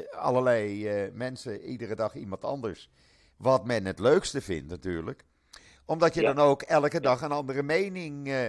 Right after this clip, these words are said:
Speaker 1: hoort. Men hoeft niet altijd mijn mening te horen. Dat vind ik helemaal niet belangrijk. Maar juist
Speaker 2: Ja.
Speaker 1: van de andere kant, van, door andere mensen de situatie belicht, dan maakt het het, eh, meer duidelijker,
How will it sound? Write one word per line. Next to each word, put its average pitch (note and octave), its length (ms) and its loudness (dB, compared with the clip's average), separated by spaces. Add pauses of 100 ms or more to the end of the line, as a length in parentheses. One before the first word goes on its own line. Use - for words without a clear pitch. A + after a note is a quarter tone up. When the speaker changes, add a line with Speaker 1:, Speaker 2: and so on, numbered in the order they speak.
(100)
Speaker 1:
hoort. A#2 520 -2
Men C#3 240 -4
hoeft D#3+ 280 0
niet D3+ 220 -12
altijd B2 380 -2
mijn G#2+ 240 -6
mening F2+ 460 -6
te G#2 60 -10
horen. D#2 420 -8 (380)
Dat B2+ 140 -4
vind D#3 120 -2
ik C3 60 -4
helemaal D3+ 220 4
niet B2+ 120 -6
belangrijk. A#2 640 -2 (640)
Maar B2 360 4 (220)
juist D3 440 4
Speaker 2:
Ja. - 60 -12
Speaker 1:
van D3 140 0
de B2 100 -6
andere C#3 380 -2
kant, E3 420 0
van, B2 260 -4
door B2 260 -2
andere D#3 360 0
mensen C#3 600 -6
de A2+ 100 -10
situatie G#2 720 -2
belicht, F2 440 -8
dan G2 240 -6 (260)
maakt D3+ 400 0
het C#3+ 140 -4
het, A#2 220 -2 (140)
eh, A2+ 220 0 (380)
meer C3+ 400 4
duidelijker, B2 640 4